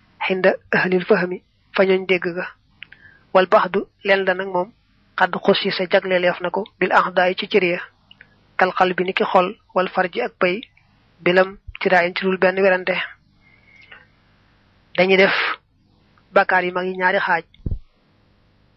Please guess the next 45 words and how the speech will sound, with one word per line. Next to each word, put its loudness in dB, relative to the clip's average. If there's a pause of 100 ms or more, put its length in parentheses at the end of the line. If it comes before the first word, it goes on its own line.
(160)
Benn 0
xaaj -2
bi -12
am -6
cër 0 (340)
yu 2
ñu 0
leen 0
jagleel, -2 (160)
nga -12
xam -2
ne -8 (460)
cër 4
yooyu 2
ñooy 0
def -4
bàkkaar 0
yooya. -4 (1300)
Xaaj 4
ba -4
ca 2
des 2
nag -4
moom, -4 (1200)
jëmm 2
jee 2
koy 0
def -4
rek, -6 (500)
ñu 0
ne 2
waa 6
ji -8
def -2
na -6
ko, 0
waaye 0 (300)
desu 0
ko 0
moomale -2
benn 2 (140)
cër, -2 (400)
bàyyi 2
moroom 2
ma. -16